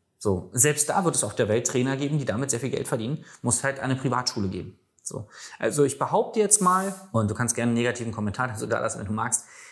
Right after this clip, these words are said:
dass deine Zielgruppe völlig egal ist. Ja? Ob die jetzt zwanzig sind oder ob die achtzig sind. Es gibt auch zwanzigjährige, die viel Geld haben. Es gibt auch zwanzigjährige, die aus einem guten Haushalt kommen. So. Und du brauchst also keine Rich Kids.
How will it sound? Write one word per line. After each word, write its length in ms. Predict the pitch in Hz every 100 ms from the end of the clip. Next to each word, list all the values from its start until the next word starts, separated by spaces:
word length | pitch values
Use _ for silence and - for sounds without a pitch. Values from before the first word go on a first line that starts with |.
| - -
dass 160 | 110
deine 200 | 127 110
Zielgruppe 340 | - 170 139 113
völlig 360 | - 156 120
egal 300 | 120 92 -
ist. 260 | - - _ _ _ -
Ja? 240 | 123 - -
Ob 220 | 131 -
die 80 | 110
jetzt 320 | 95 - -
zwanzig 460 | 127 170 185 175
sind 320 | 151 151 151 - _
oder 240 | 147 113 87
ob 80 | -
die 180 | -
achtzig 400 | - - - 127
sind. 260 | - 110 110 - - -
Es 140 | - -
gibt 160 | 175
auch 100 | 170
zwanzigjährige, 680 | - 131 143 139 127 107 101
die 100 | 98
viel 180 | - 101
Geld 280 | 98 98 -
haben. 320 | 101 143 147 - - _
Es 160 | 113 -
gibt 160 | 131
auch 80 | 135
zwanzigjährige, 480 | - 131 139 117 104
die 60 | 101
aus 160 | -
einem 100 | 104
guten 280 | 101 - 98
Haushalt 360 | 101 - 110 -
kommen. 380 | 117 131 143 - - - - _ _ _ _
So. 140 | 117 104 - -
Und 180 | 110
du 60 | 123
brauchst 320 | 110 123 -
also 140 | 120 107
keine 340 | 123 123 117
Rich 240 | 135 -
Kids. 480 | - - - - _